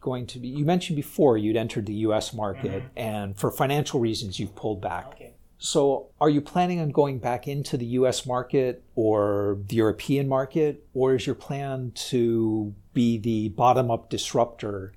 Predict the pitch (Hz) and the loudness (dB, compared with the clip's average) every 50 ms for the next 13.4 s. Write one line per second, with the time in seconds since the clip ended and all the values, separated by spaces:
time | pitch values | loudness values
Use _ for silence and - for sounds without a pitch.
0 | - - 123 117 113 107 104 107 95 - - - 127 123 - 147 120 - - - | -10 -6 -6 -4 -4 -4 -6 -8 -8 -2 0 2 2 2 0 -2 -2 -2 -4 -8
1 | 156 - - 123 120 117 113 110 107 101 101 - 120 101 117 113 120 120 117 - | -10 -8 -4 -2 -2 -2 -2 -4 -6 -6 -4 -4 0 2 2 2 2 2 0 -2
2 | 120 113 113 110 107 107 101 - - - - - 131 113 113 110 107 - - 123 | -4 -4 -4 -6 -8 -8 -10 -10 -8 -6 -4 -2 0 2 2 0 0 -2 -4 -6
3 | 110 107 101 101 - - - 127 120 - - - - - 131 120 117 107 113 110 | -6 -6 -8 -8 -8 -8 -8 -8 -10 -12 -12 -10 -4 0 0 0 2 2 2 2
4 | 107 104 104 104 101 104 98 - - - 117 - 113 110 110 104 - 117 98 104 | 2 2 0 -2 -4 -6 -8 -8 -6 -4 -2 0 2 0 0 -2 -4 -6 -4 -2
5 | 135 156 123 - - - - _ _ _ _ _ _ _ _ _ _ _ _ - | 0 0 0 -2 -4 -10 -20 _ _ _ _ _ _ _ _ _ _ _ _ -6
6 | - 202 170 170 - 220 226 240 208 190 143 117 101 101 127 127 127 - 101 90 | -4 -2 0 2 2 2 2 4 2 2 2 2 4 4 4 4 2 0 -6 -8
7 | 92 - - - _ _ _ _ _ 156 143 170 147 127 - - 131 123 120 117 | -10 -14 -20 -20 _ _ _ _ _ -8 -4 -2 -2 -2 -2 -4 -4 -2 -2 -2
8 | 113 113 110 113 135 - 165 143 160 196 185 190 175 165 - 160 160 170 151 127 | -2 -2 -4 -4 -6 -2 0 4 4 6 6 6 4 4 6 6 6 6 4 2
9 | 135 127 127 135 165 185 - - - _ - - - - 117 127 139 139 151 147 | 2 0 0 -2 -4 -4 -6 -10 -20 _ -20 -20 -10 -4 -2 0 2 2 2 0
10 | 135 - 120 104 - - - - 123 123 120 110 110 101 92 107 - - 104 107 | 0 0 -2 -2 -4 -6 -4 -2 -2 0 -2 -2 -4 -6 -6 -8 -8 -8 -8 -8
11 | - - 143 143 143 - - 127 120 110 113 110 107 104 - - 156 156 151 - | -4 0 0 0 0 0 0 0 0 0 -2 -6 -8 -8 -8 -8 -10 -10 -10 -12
12 | - - 92 107 - - - _ _ - - - - - - - - - - 127 | -12 -12 -12 -12 -14 -18 -20 _ _ -20 -20 -20 -20 -20 -20 -20 -14 -6 -2 0
13 | 123 120 117 117 117 113 113 | 2 2 2 2 2 2 0